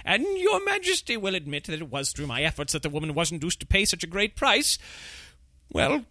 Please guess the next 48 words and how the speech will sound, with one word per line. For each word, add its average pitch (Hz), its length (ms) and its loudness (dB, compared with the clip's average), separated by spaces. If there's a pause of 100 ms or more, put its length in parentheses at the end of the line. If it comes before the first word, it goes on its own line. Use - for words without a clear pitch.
(240)
going 285 240 4
into 269 220 0
the 214 80 -2
drugstore, 208 580 2
I 196 100 4
carelessly - 680 0
left 196 260 -2
the 190 60 -6
package 202 420 0
of 180 140 -6
money 190 240 -2
lying 175 340 0
on 170 80 -6
the 180 80 -4
seat - 240 -2
of 185 80 -10
my 165 160 -4
carriage, 202 400 2
and 202 160 -8 (160)
when 208 140 -4
I 208 60 -2
came 202 200 0
out 208 180 0
again 175 220 0
it 180 140 -6
was 185 180 -4
gone, 170 460 4 (580)
nor 190 180 -6
was 185 200 -6
the 190 80 -12
thief - 300 -6
anywhere 185 360 -2
to 190 100 -14
be 190 120 -8
seen." 208 500 -2 (480)
"Did 190 160 -4
you 175 80 -4
call 170 180 2
the 165 80 -2
police?" 165 640 2 (140)
asked 104 220 -4
the - 40 -10
king. 110 320 -8 (140)
"Yes, 269 520 2
I, 226 260 -2 (200)
I 269 100 2
called, 285 460 2
but 247 120 -8